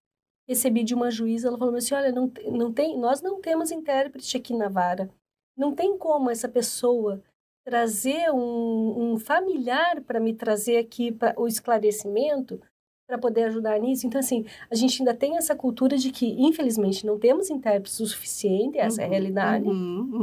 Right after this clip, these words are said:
Speaker 2: uhum.
Speaker 1: Mas o familiar faz às vezes. E,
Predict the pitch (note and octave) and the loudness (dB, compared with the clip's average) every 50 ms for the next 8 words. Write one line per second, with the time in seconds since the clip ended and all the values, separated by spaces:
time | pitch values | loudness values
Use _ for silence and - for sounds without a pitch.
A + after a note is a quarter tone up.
0 | F3+ F3+ F3 E3+ F3 G3 C4+ D4+ D#4 - _ _ _ _ _ _ _ _ _ _ | 0 0 -2 -2 -2 0 0 -2 -2 -4 _ _ _ _ _ _ _ _ _ _
1 | G3 G#3 G#3+ A3+ - D#4+ D#4+ - - - - _ _ _ _ _ _ _ _ _ | -2 0 0 0 0 -2 -4 -6 -8 -8 -8 _ _ _ _ _ _ _ _ _
2 | _ - D#4 D#4 - E4 D#4 D4+ D4 C4 B3+ A#3+ B3 D#5 E5+ - - D#4 D#4+ E4+ | _ -8 -8 -2 0 0 0 0 0 2 2 2 2 0 -2 -2 -2 0 0 0
3 | E4 F#4+ F#4+ F#4+ F4+ D#4 E4 E4+ F4+ F#4 - A#3+ A3+ G3+ - - - _ _ _ | 0 -2 -2 -2 -2 -2 0 0 0 0 0 0 -2 -2 -2 -4 -8 _ _ _
4 | _ _ _ _ _ _ _ _ _ _ _ _ _ D4+ E4 F4 | _ _ _ _ _ _ _ _ _ _ _ _ _ -10 -4 0